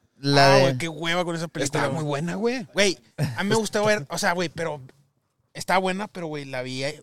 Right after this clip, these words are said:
Speaker 2: una o dos veces, güey. Estarla viendo siempre al chile me
Speaker 1: La
Speaker 2: da
Speaker 1: del
Speaker 2: hueva,
Speaker 1: barco
Speaker 2: güey.
Speaker 1: fantasma,
Speaker 3: El
Speaker 1: güey.
Speaker 3: barco
Speaker 1: También
Speaker 3: fantasma.
Speaker 1: siempre ponían esa pinche película los domingos, güey. Eh, la de It, creo que también ponían mucho It. ¿Cuál
Speaker 2: Sí.
Speaker 1: otra?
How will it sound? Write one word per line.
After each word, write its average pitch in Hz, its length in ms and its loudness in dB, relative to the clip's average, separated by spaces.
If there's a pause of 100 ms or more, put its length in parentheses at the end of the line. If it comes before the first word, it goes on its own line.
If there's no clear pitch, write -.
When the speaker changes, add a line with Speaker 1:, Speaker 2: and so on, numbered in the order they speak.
Speaker 2:
una 170 240 -4
o 170 40 -2
dos 165 140 -4
veces, 135 260 -12
güey. 123 100 -18
Estarla 143 280 -8
viendo 170 240 -4
siempre 165 280 -10
al 147 60 -12
chile 135 200 -16
me 127 100 -18
Speaker 1:
La 143 140 6
Speaker 2:
da 143 60 6
Speaker 1:
del 139 140 6
Speaker 2:
hueva, 135 140 6
Speaker 1:
barco 151 200 0
Speaker 2:
güey. - 20 -10 (100)
Speaker 1:
fantasma, 135 460 0
Speaker 3:
El 165 60 2
Speaker 1:
güey. 175 100 4
Speaker 3:
barco - 80 -2
Speaker 1:
También 143 240 0
Speaker 3:
fantasma. 165 200 -2
Speaker 1:
siempre 165 160 4
ponían 147 220 0
esa 156 120 2
pinche 151 280 -2
película 156 320 2
los 151 120 0
domingos, 135 540 0
güey. 214 240 -4 (520)
Eh, 135 600 6
la 131 140 6
de 123 100 6
It, 156 300 0 (100)
creo 147 140 -2
que 170 60 -2
también 170 220 0
ponían 170 220 -2
mucho 170 260 -2
It. 170 180 -2 (840)
¿Cuál 156 200 4
Speaker 2:
Sí. 147 60 2
Speaker 1:
otra? 110 340 -2